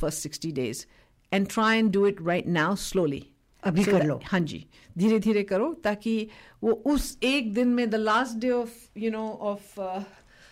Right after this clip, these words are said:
Speaker 1: uh, R R S Ps really takes the markets up too।
Speaker 2: It does,
Speaker 1: <laughs>
Speaker 2: doesn't it?
Speaker 1: It, it does, I'm sure it does। So, uh, it's good to have, and also it, it, it, you know, you're buying all of that money in one shot।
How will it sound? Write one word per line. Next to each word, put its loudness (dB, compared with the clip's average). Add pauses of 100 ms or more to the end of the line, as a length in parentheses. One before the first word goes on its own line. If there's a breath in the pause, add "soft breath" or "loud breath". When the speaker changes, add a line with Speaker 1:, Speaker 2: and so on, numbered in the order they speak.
(140 loud breath)
Speaker 1:
uh, -4
R 6 (100)
R 4
S 0
Ps 2
really 2
takes 0
the -2
markets 0
up -2
too। -4 (260 loud breath)
Speaker 2:
It -4
does, -6
Speaker 1:
<laughs> -14
Speaker 2:
doesn't 0
it? -6 (280 loud breath)
Speaker 1:
It, -8
it -6
does, 0
I'm -2
sure -4
it -2
does। -6 (440 loud breath)
So, 2
uh, -2 (120)
it's -4
good -4
to -2
have, -2
and 0
also -2
it, -8
it, -10
it, -10 (220)
you -4
know, -2
you're 0
buying -2 (220)
all 0
of 0
that 0
money -2
in 0
one -2
shot। -8